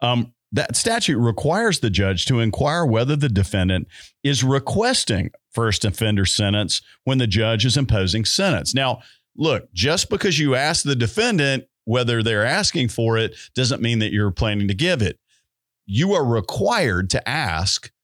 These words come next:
whether they are requesting first offender if there is an appearance that they're eligible for first offender,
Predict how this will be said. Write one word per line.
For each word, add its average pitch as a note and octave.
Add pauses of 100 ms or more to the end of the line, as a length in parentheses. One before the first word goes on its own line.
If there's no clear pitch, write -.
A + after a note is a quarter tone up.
(120)
whether A#2
they A#2
are G#2
requesting A#2+
first G#2
offender F#2+ (220)
if F3+
there D3+
is A#2
an A#2
appearance G#2+
that -
they're A#2
eligible G#2+
for F2+
first F2
offender, F2+